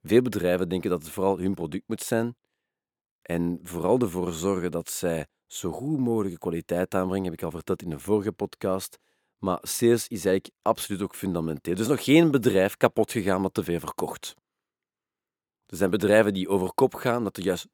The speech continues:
te weinig verkocht wordt. Als ik spreek met ondernemers en ik vraag hen, "Wat is jouw grootste angst als ondernemer?", dan zeggen ze allemaal,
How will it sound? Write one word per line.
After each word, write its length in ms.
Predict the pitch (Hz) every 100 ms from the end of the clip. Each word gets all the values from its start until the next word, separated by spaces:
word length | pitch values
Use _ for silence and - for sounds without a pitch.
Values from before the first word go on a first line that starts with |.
| -
te 160 | 101
weinig 440 | 76 92 92 76 -
verkocht 520 | 104 85 - 78 -
wordt. 300 | 78 69 - - _ _
Als 180 | - 98
ik 100 | 139
spreek 300 | 98 123 131
met 120 | 98
ondernemers 840 | 95 101 98 85 85 95 110 87 78
en 100 | 82
ik 120 | 92
vraag 340 | - 95 104
hen, 240 | 98 78 82
"Wat 180 | 95 98
is 160 | -
jouw 300 | 110 113 127
grootste 600 | 92 98 120 147 - -
angst 300 | - 104 104
als 100 | 101
ondernemer?", 680 | 87 95 90 85 90 110 120
dan 160 | 107
zeggen 180 | 90 98
ze 80 | 92
allemaal, 640 | - 131 139 101 92 104